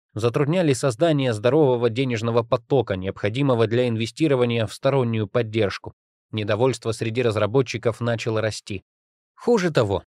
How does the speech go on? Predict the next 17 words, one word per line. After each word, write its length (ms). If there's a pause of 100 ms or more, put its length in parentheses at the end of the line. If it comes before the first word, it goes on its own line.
(160)
существующие 720
платформы 520
в 100
итоге 400
оказались 540
в 80
гораздо 400
более 340
выгодном 540
положении, 640
чтобы 360
повысить 460
свою 320
привлекательность 840
для 140
независимых 640
разработчиков. 800